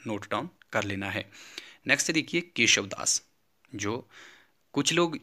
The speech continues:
क्या कहते हैं जो केशव दास हैं ये किसके अंतर्गत आते हैं? रीतिकालीन आचार्यों के अंतर्गत या फिर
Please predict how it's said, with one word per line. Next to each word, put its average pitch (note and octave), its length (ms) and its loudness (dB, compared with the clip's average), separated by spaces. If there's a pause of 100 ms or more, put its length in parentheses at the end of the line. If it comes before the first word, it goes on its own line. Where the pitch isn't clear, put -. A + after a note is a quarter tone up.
क्या G#2 120 2
कहते G2+ 280 -8
हैं C3 160 -6
जो C3+ 160 -10 (100)
केशव A#2 260 6
दास G2 340 2
हैं - 160 -4 (440)
ये B2+ 160 2
किसके B2 260 -4
अंतर्गत G#2 360 -6
आते G2+ 180 -6
हैं? G#2 240 -6
रीतिकालीन G#2+ 680 -4 (640)
आचार्यों G#2+ 380 0
के A#2 120 -4
अंतर्गत C3 360 -4
या A2+ 140 2
फिर D3 220 2